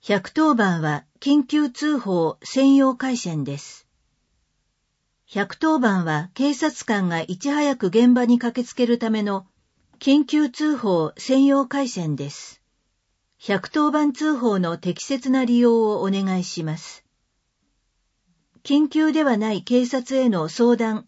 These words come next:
要望は、警察総合相談センター、シャープ九一一零、シャープ九一一〇へ。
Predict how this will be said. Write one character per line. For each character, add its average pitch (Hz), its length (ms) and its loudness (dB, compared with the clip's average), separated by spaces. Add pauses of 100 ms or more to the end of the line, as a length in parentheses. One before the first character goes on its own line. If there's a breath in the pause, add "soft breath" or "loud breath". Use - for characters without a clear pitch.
要 214 240 0
望 190 240 0
は、 180 220 -2 (840)
警 285 240 0
察 294 380 -4
総 277 240 0
合 285 220 2
相 277 280 2
談 269 240 2
セ 262 200 0
ン 247 100 2
タ 165 120 -6
ー、 143 280 -6 (640)
シ - 240 -2
ャ 302 100 4
ー 269 40 -2
プ 160 360 -6 (140)
九 285 300 0
一 202 420 -4
一 208 300 -4
零、 196 340 -2 (760)
シ - 200 -2
ャ 302 80 4
ー - 40 0
プ - 200 -16
九 277 260 -2
一 233 360 -4
一 156 200 -4
〇 233 300 2
へ。 147 220 -8